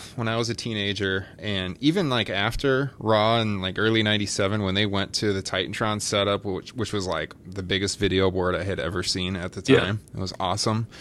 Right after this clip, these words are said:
Speaker 2: It
Speaker 1: But
Speaker 2: was.
Speaker 1: but they still, when they went to pay-per-views,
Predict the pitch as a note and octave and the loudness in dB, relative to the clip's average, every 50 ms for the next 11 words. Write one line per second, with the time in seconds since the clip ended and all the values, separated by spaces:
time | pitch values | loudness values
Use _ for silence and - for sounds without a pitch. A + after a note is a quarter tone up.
0 | - - C3 D#3 F3+ G3+ F#3 C#3 - - - - A#2 C3 C3 B2+ C#3 C3+ - - | -2 4 6 8 8 8 6 4 4 2 0 2 6 6 6 8 6 4 4 2
1 | - - E3 F3+ F#3 E3+ D#3 C#3 A#2+ E2+ - B2 B2 B2 A#2+ C3 C3+ B2 - G#2 | 0 2 2 4 6 6 6 4 2 0 -2 -2 -2 -2 0 -2 -2 -4 -4 -8
2 | - - B2 C#3+ E3 - E3 A2 F#2+ G2 F2+ F2 F2 G#2+ - - | -4 -2 -2 -2 0 0 0 0 0 0 -2 -2 -2 -4 -6 -8